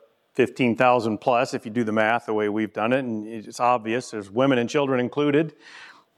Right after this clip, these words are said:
After he feeds them, everybody gets their fill.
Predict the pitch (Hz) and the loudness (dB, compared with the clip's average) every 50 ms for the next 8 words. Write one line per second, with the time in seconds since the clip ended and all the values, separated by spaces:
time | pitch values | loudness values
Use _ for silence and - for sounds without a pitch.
0 | _ _ _ _ _ _ _ _ _ _ - - _ - - 165 226 226 - 277 | _ _ _ _ _ _ _ _ _ _ -12 -12 _ 2 6 6 6 8 8 10
1 | 233 233 226 160 139 170 220 254 277 226 165 127 131 120 117 117 120 131 - - | 12 12 10 10 10 10 12 12 12 10 10 10 10 10 8 8 4 2 2 4
2 | 160 190 202 240 254 180 208 202 190 180 196 185 151 127 135 190 190 - - - | 4 6 6 6 6 6 6 6 6 6 4 4 4 4 2 2 2 0 -6 -4
3 | 160 143 135 123 - - - - 254 208 131 92 92 90 | -2 0 0 -2 -4 -6 -6 -2 0 0 0 -2 -6 -12